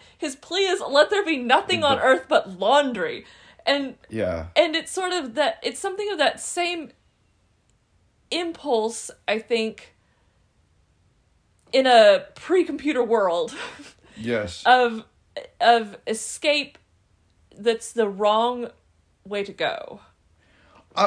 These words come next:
Speaker 2: I will say in, in,
Speaker 1: And the,
Speaker 2: in Wilbur's
Speaker 1: and then, and he says,
Speaker 2: Yes.
Speaker 1: "Love calls us to the things of this world, not because we love the things of this world, but because"
Speaker 2: It's only in this world
Speaker 1: It
Speaker 2: that we can love.
Speaker 1: Yeah.
Speaker 2: I would,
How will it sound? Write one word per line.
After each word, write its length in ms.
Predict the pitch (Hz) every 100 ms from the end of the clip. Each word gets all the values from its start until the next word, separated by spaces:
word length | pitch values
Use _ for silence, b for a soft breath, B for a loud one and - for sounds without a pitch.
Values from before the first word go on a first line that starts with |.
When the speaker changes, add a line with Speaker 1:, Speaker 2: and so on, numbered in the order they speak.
| -
Speaker 2:
I 60 | 196
will 160 | 208
say 180 | 196 202
in, 160 | 160 -
in, 120 | 156
Speaker 1:
And 160 | 302 311
the, 100 | 202
Speaker 2:
in 40 |
Wilbur's 360 | 185 226 240 220
Speaker 1:
and 80 | -
then, 80 | 381
and 80 | 381
he 60 |
says, 60 | 392
Speaker 2:
Yes. 300 | 294 - -
Speaker 1:
"Love 240 | 339 359
calls 280 | - 359 311
us 140 | 302 -
to 100 | 277
the 100 | 285
things 240 | 320 277
of 100 | 233
this 200 | 262 262
world, 500 | 226 269 254 233 240 b b b b _ - - _ - 220
not 360 | 269 302 285
because 340 | 339 - 294 233
we 140 | 220
love 460 | 202 220 330 392 285
the 100 | 262
things 340 | 262 214 208
of 120 | 196 170
this 260 | 175 -
world, 400 | 170 147 139 190
but 220 | 214 -
because" 840 | 226 220 - 247 214 202 202 - - _ _ _ _ _ _ _ _ _
Speaker 2:
It's 160 | - -
only 240 | 127 120
in 100 | 110
this 180 | 104 -
world 140 | 104 127
Speaker 1:
It 40 |
Speaker 2:
that 140 | 101
we 100 | 107
can 460 | 92 - 117 107 90
love. 200 | 87 80
Speaker 1:
Yeah. 440 | 226 220 165 - - _ _ _ _ _ _ _ _ _ _ _ _ _ -
Speaker 2:
I 60 | 196
would, 240 | 202